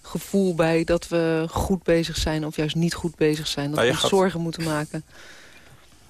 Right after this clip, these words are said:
Speaker 2: Je krijgt meer begrip voor bijvoorbeeld die ingewikkelde regelgeving. Of begrip voor die toch wat bijzondere sectoren. Toen ik, eh, gewone criminaliteit deed in Stuntem,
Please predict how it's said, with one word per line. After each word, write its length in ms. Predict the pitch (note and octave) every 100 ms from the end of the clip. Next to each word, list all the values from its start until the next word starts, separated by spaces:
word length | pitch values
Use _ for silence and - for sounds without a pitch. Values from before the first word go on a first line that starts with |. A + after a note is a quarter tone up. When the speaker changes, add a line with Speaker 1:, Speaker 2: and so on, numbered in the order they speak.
| - _
Speaker 2:
Je 140 | A2+
krijgt 280 | - A#2 A2
meer 200 | A2+ G#2
begrip 420 | F2 F#2+ - C#3+ -
voor 220 | B2+ G#2+
bijvoorbeeld 460 | G#2+ G#2+ G#2+ G2+
die 100 | -
ingewikkelde 420 | - G#2 G#2 G2+ F#2+
regelgeving. 680 | C#3 B2+ G#2 F#2+ F2 F#2 - - - - - - -
Of 180 | - G2
begrip 340 | G2 F#2+ A#2 A#2
voor 280 | - F#2+ F2+
die 160 | F#2 -
toch 160 | G2+
wat 180 | G2+ F2
bijzondere 540 | G2 F#2+ A2 F#2+ F2+
sectoren. 640 | F2 F#2+ - C#3 C#3+ F#2+ F#2+ -
Toen 180 | G#2
ik, 300 | G2+ G2+ - -
eh, 280 | G2 F2+ F#2 - _ _ _ _ _ _ - - _ _ G#3+
gewone 460 | C3+ G2 G2 G#2 F#2+
criminaliteit 580 | G#2+ F#2 F2+ - F#2+
deed 200 | E2+ F2
in 100 | E2+
Stuntem, 340 | - G#2+ F2+